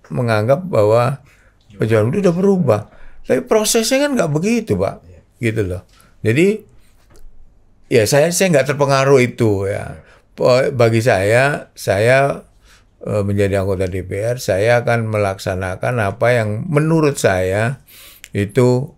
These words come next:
Speaker 1: eh, benar. Dan saya sampai hari ini merasa saya tidak berubah. Apa yang saya perjuangkan ketika saya di Pak Jokowi, ketika saya di K P K, ketika saya di,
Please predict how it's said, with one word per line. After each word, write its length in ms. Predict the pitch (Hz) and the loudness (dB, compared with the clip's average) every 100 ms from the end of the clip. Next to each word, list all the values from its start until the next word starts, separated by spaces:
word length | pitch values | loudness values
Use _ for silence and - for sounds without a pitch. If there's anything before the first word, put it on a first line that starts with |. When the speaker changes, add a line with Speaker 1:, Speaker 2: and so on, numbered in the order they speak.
| _ | _
Speaker 1:
eh, 160 | 101 | -4
benar. 640 | 98 101 98 95 92 110 _ _ _ _ _ 107 | -2 -2 -2 -4 -8 -14 _ _ _ _ _ -2
Dan 240 | 101 98 | -2 0
saya 320 | 107 95 127 | 0 2 2
sampai 480 | 139 127 113 120 113 | 2 0 0 0 2
hari 260 | 104 104 98 95 | 2 0 -4 -6
ini 240 | 104 131 | -4 -4
merasa 880 | 151 127 107 98 95 - 127 135 139 _ - - | -4 -2 0 0 -2 -2 0 -2 -6 _ -20 -10
saya 320 | - 113 143 | -2 0 2
tidak 320 | 170 139 135 | 2 2 2
berubah. 560 | 151 139 123 104 98 - - 135 - _ - _ _ - - | 0 0 0 0 -2 -12 -18 -18 -18 _ -20 _ _ -20 -6
Apa 320 | 110 123 151 | -4 -2 0
yang 80 | 139 | 0
saya 160 | 147 139 | 0 0
perjuangkan 960 | 139 120 120 110 107 117 110 107 104 - - - - | 0 2 2 2 0 0 0 -2 -6 -14 -20 -20 -4
ketika 400 | 113 117 104 104 | -2 0 2 2
saya 240 | 107 101 | 2 0
di 160 | 95 92 | 0 -2
Pak 240 | 95 87 | -4 -2
Jokowi, 720 | 92 127 135 123 110 107 104 | -6 -2 0 0 -2 -2 -4
ketika 320 | 101 98 101 | -6 -6 -6
saya 240 | 92 95 95 | -6 -6 -6
di 160 | 95 | -6
K 160 | 95 90 | -8 -6
P 240 | - 131 | -6 -6
K, 400 | - 110 107 107 - - - _ | -2 -2 -2 -6 -12 -20 -20 _
ketika 400 | 104 107 104 104 | -6 -4 -2 0
saya 240 | 92 104 98 | 0 0 0
di, 480 | 95 95 95 98 | -2 -6 -6 -8